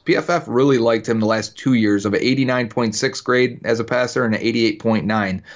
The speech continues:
So very steady. He's not a runner. He's not that type of guy, even though he tested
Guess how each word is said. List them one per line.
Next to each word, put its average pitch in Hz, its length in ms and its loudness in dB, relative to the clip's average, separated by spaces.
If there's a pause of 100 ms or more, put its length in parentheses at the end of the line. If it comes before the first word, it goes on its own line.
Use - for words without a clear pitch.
(120)
So 107 100 -4
very 151 280 2
steady. 127 600 -2 (240)
He's 101 140 -4
not 131 180 0
a 139 40 0
runner. 123 440 -2
He's 113 140 -12
not 120 160 -4
that 117 160 0
type 117 180 -2
of 110 80 -4
guy, 107 240 0
even 107 160 -2
though 110 100 2
he 107 100 2
tested 113 580 -4